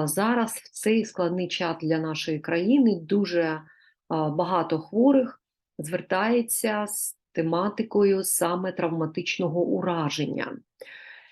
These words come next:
І на ваші прохання ми розглянемо новітні досягнення, які стосуються травм. А, причому травма не тільки голови, а й травма грудної клітини.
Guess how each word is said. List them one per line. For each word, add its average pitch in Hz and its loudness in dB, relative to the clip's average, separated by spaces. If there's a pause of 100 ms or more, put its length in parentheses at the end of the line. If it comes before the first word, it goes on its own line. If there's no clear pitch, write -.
(500)
І 220 6
на 208 6
ваші 277 4
прохання 262 4
ми 220 6
розглянемо 214 0 (340)
новітні 196 2
досягнення, 185 0
які 151 -2
стосуються 233 4 (360)
травм. 151 0 (500)
А, 160 4
причому 202 2
травма 185 -2
не 170 -2
тільки 277 2
голови, 262 2 (100)
а 175 -4
й 160 -4
травма 220 0
грудної 156 -4
клітини. - -4